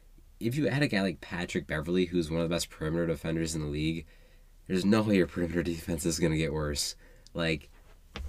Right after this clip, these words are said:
especially from where we were at. Like, our, our perimeter defense is gonna get better this year.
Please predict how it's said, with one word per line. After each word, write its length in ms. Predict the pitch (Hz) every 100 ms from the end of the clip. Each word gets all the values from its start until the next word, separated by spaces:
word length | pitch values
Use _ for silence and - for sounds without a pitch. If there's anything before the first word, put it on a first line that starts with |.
| -
especially 360 | - - 98 -
from 180 | 90
where 180 | 82 82
we 120 | 82
were 120 | 78 76
at. 200 | 76 67
Like, 160 | 80
our, 180 | 135 147
our 120 | 135
perimeter 340 | - - 208 156
defense 400 | 80 76 78 78
is 120 | -
gonna 180 | 90 80
get 140 | 76
better 180 | 78 71
this 200 | 73 -
year. 220 | 76 71